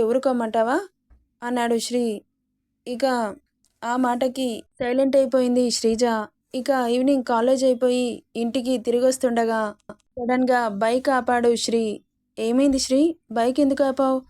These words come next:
అంటుంటే సీరియస్గా ఎటో చూస్తూ ఉన్నాడు. "ఏమైంది ఈయనకి అలా చూస్తున్నాడు?" అంటూ శ్రీ చూస్తున్న వైపు చూసేసరికి ఒక్కసారిగా షాకింగ్గా చూస్తూ ఉండిపోయింది శ్రీజ. "ఎవరతను?"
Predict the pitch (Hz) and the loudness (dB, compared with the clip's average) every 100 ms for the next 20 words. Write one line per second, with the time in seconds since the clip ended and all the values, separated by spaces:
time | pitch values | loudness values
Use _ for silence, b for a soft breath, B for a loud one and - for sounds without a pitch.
0 | _ _ _ _ 240 254 262 254 262 247 | _ _ _ _ -8 -2 0 2 0 0
1 | 240 262 262 254 247 240 214 - 226 247 | 0 2 0 0 -2 0 -4 -4 -2 0
2 | 254 247 240 254 254 240 233 220 220 208 | -2 0 0 2 0 0 0 0 -2 -4
3 | _ _ _ _ - 233 220 262 285 285 | _ _ _ _ -8 -6 0 4 4 4
4 | 262 262 254 262 - _ _ _ _ 214 | 2 0 0 -2 -6 _ _ _ _ -6
5 | 233 277 285 262 269 254 254 294 302 - | -4 -2 -2 0 0 0 2 0 0 -4
6 | 240 254 262 220 269 277 262 262 262 247 | -2 0 0 0 0 2 0 2 0 2
7 | 247 240 247 214 220 233 254 254 233 247 | 0 2 2 2 0 0 2 0 0 0
8 | 226 220 262 254 247 247 233 - 220 226 | 0 0 -2 0 0 0 -2 0 -2 0
9 | 254 247 240 233 240 269 254 233 233 226 | -2 -2 0 0 2 2 2 2 -2 -2
10 | 226 - 233 220 208 196 b b b b | -4 -2 0 2 0 -4 b b b b
11 | b _ 226 226 277 285 277 277 | b _ -4 2 2 4 2 2